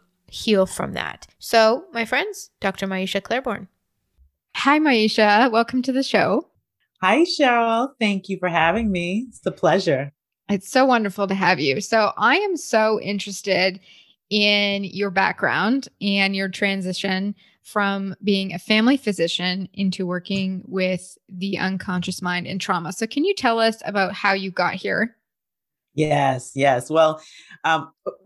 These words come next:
Speaker 2: first, I'll say that I, I think that I am, my mom is, like, the person who was the model for me to do things that were, uh, upstream, right? Not against the norm. And, and it's been a blessing, right?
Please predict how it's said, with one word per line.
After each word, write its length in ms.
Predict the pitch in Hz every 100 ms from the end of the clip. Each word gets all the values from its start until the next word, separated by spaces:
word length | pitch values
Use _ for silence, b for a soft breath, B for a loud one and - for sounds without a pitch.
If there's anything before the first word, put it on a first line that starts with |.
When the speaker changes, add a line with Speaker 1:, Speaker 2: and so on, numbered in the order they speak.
| 185
Speaker 2:
first, 280 | 247 254 -
I'll 180 | 185 180
say 220 | 196 190
that 140 | 170
I, 140 | 160 160
I 260 | - 165 156
think 220 | 190 196
that 260 | 165 143 - _ -
I 140 | 165
am, 340 | 151 147 135 -
my 180 | 147
mom 760 | 147 151 165 151 131 131 147 147
is, 180 | 147 143
like, 340 | 135 131 131 -
the 120 | 104
person 420 | 143 175 156 151 143
who 160 | 147
was 160 | 135 127
the 80 | 135
model 520 | 160 135 139 123 120
for 100 | -
me 200 | 135 135 131
to 120 | 151
do 220 | 131 151
things 380 | 151 147 131 131
that 200 | 135 131
were, 300 | 135 131 131 b b b 147
uh, 160 | 135 -
upstream, 880 | - 170 - - - 143 127 120 123 _
right? 260 | 139 135 -
Not 300 | 151 151 -
against 440 | 165 147 165 165 -
the 80 | 151
norm. 460 | 147 139 113 -
And, 200 | - 143 143
and 200 | 135 151
it's 240 | 151 -
been 300 | 196 185 180 -
a 80 |
blessing, 520 | 156 170 160 - 139 120
right? 280 | 123 143